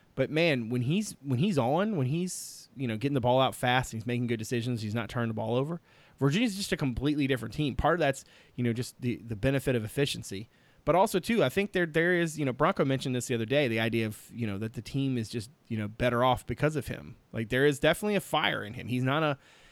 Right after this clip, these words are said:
he doesn't seem like a vocal, you know, kinda get in your face dude. He will just go out there and run some dude over, um, or take a big hit and just pop right up. He's a, he's a gamer. And I feel like, you know, this offense especially,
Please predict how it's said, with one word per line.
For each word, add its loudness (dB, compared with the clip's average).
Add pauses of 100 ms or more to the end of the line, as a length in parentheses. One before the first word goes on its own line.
(100)
he 2
doesn't 2
seem 0
like 4
a 4
vocal, 4 (260)
you -2
know, 0
kinda 0
get -2
in -2
your 0
face 0
dude. 0
He -4
will 2
just 0
go 2
out 2
there 0
and -6 (160)
run 2
some 0
dude 4
over, 2 (320)
um, -6
or -8
take -4
a 0
big -4
hit -4
and -6
just -12
pop -2
right -2
up. 0
He's -6
a, -4 (340)
he's -2
a -2
gamer. 0 (140)
And 0
I 2
feel 4
like, 4 (240)
you 0
know, -2
this 0
offense 4
especially, 0